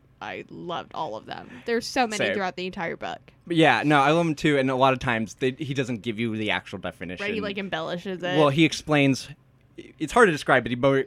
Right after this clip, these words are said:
Speaker 2: more explains how the character's using that word,
Speaker 1: Mm-hmm.
Speaker 2: where someone says, like, said unpleasant, which, which here means seeing a, a soot-covered house that is now your new, new home. Like,
Speaker 1: Yeah.
Speaker 2: you know, it, it's just a really cute way, and it's kind of a play,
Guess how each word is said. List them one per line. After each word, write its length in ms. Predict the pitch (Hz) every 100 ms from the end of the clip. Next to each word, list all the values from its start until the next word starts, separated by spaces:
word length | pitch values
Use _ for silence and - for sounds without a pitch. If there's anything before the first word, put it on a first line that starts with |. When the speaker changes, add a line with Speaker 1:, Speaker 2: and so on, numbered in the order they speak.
| -
Speaker 2:
more 120 | 139
explains 460 | - - 131 120 110
how 100 | 107
the 80 |
character's 500 | 104 - 104 101 92
using 280 | - 92 110
that 160 | 107 107
word, 320 | 117 113 113
Speaker 1:
Mm-hmm. 320 | 233 214 190 123
Speaker 2:
where 100 | 113
someone 380 | 135 120 117
says, 300 | 110 113 104
like, 400 | 104 92 92 - - _ _ _ _ _ _ - _
said 280 | - - 127
unpleasant, 560 | 135 190 165 110 92 -
which, 460 | 113 127 - - - -
which 200 | 123 -
here 180 | 208 151
means 460 | 127 117 117 - - - _ _ -
seeing 340 | - 143 131
a, 260 | 117 110 110 -
a 120 | 113
soot-covered 580 | - - - 113 101 95
house 300 | 135 113 -
that 120 | 98
is 80 | 98
now 140 | 90
your 160 | 87 82
new, 180 | 76 90 -
new 200 | 107 87
home. 340 | 95 82 73 87
Like, 220 | 95 90
Speaker 1:
Yeah. 80 | -
Speaker 2:
you 120 | 131
know, 160 | 117 110
it, 220 | 131 147
it's 140 | 151 -
just 140 | 165
a 80 | 160
really 260 | 156 160 156
cute 320 | - 147 135
way, 160 | 135
and 80 | 131
it's 80 | 117
kind 180 | 160 156
of 120 | 139
a 40 |
play, 500 | - - 139 135 139